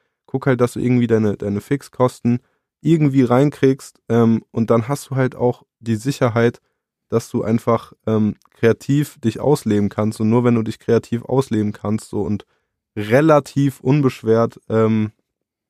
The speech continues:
irgendwie leben kannst, dann, dann kommt halt auch was Geiles bei rum, so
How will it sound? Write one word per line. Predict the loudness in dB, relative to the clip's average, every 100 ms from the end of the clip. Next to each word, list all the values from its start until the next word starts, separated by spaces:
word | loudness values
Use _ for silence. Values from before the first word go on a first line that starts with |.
| _ _ _
irgendwie | -2 -2 0
leben | 0 0 -2
kannst, | -4 -6 -6 _ _ _ _ _ -2
dann, | 0 2
dann | 0
kommt | 0 0
halt | 0 0
auch | 0
was | -2 0
Geiles | 0 0
bei | -2
rum, | -2 0 -2 -4 _ _ _ _
so | -6 -2 -2